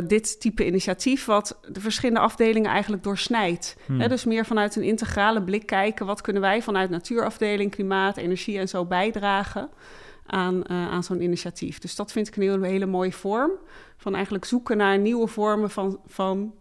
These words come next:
Speaker 1: ehm, ja, van samenwerken.
Speaker 2: Ja.
Speaker 1: Ehm,
Speaker 2: Interbestuurlijk.
Speaker 1: interbestuurlijk,
Speaker 2: Ja.
Speaker 1: maar eigenlijk ook al interorganisatorisch.
Speaker 2: Ja.
Speaker 1: Ja.
Speaker 2: Ja.
Speaker 1: Eh, en dan een, een vierde vorm gaat meer over: hoe,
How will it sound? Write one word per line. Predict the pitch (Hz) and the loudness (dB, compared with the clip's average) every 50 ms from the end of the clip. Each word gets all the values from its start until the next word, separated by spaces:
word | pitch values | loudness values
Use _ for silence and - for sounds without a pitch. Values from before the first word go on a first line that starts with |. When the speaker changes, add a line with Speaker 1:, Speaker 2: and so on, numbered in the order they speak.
| - - - - | -20 -20 -12 -8
Speaker 1:
ehm, | - 180 180 180 185 180 180 180 180 180 - - - | -4 -2 -2 0 0 0 0 0 -2 -4 -4 -6 -8
ja, | - 185 175 143 143 147 | -6 -4 -4 -4 -6 -8
van | - - 175 | -8 -8 -6
samenwerken. | - - 185 165 170 170 165 165 160 156 160 160 - - 247 320 - - - | -6 -4 -4 -4 -4 -4 -6 -6 -6 -6 -6 -8 -10 -10 -12 -12 -12 -10 -4
Speaker 2:
Ja. | 139 131 110 - - - - - - - _ - | -2 -2 -2 -2 -6 -12 -20 -20 -20 -20 _ -12
Speaker 1:
Ehm, | - 190 180 170 170 170 170 170 170 175 | -8 -6 -6 -4 -4 -4 -4 -4 -4 -4
Speaker 2:
Interbestuurlijk. | 113 110 120 113 113 107 - - 120 113 113 113 117 - | -6 -6 -6 -8 -10 -10 -10 -10 -10 -8 -8 -6 -2 0
Speaker 1:
interbestuurlijk, | 208 214 208 131 120 110 - - - - 233 240 247 247 254 254 | 0 0 0 0 -2 -2 -4 -4 -4 -2 0 0 0 0 2 2
Speaker 2:
Ja. | 233 | 4
Speaker 1:
maar | 208 208 208 | 4 4 4
eigenlijk | - - 247 247 240 226 - | 4 2 0 0 -2 -2 -2
ook | - 220 - | -2 -2 0
al | 233 - | 0 0
interorganisatorisch. | 196 202 190 196 - 165 185 - - 185 180 - 160 - - 180 175 170 160 156 151 - - - - - - | 0 -2 -4 -4 -6 -6 -4 -4 -4 -4 -4 -4 -6 -6 -6 -6 -6 -6 -6 -8 -10 -12 -14 -16 -18 -14 -8
Speaker 2:
Ja. | - 120 113 - - - | -6 -6 -6 -6 -8 -8
Speaker 1:
Ja. | - 185 - - - - | -6 -6 -6 -8 -10 -12
Speaker 2:
Ja. | - 131 - - - - - - - - - - - - - - - | -10 -10 -10 -12 -16 -20 -20 -20 -20 -20 -20 -20 -20 -20 -20 -8 -4
Speaker 1:
Eh, | 208 208 208 208 208 208 185 - | -2 0 2 2 2 2 2 2
en | 233 226 | 2 4
dan | 220 233 226 233 - | 4 4 2 2 0
een, | - 226 220 - - | 0 0 0 0 2
een | 208 208 196 | 0 0 0
vierde | - - 247 262 285 285 | 0 2 2 4 4 2
vorm | - - - 220 220 202 196 196 | 0 2 2 4 4 4 4 2
gaat | - 208 190 - | 0 -2 0 2
meer | 208 202 196 196 190 | 4 4 6 6 6
over: | 185 180 185 185 - 170 | 4 4 2 0 -2 -6
hoe, | - - 226 | -4 -4 -4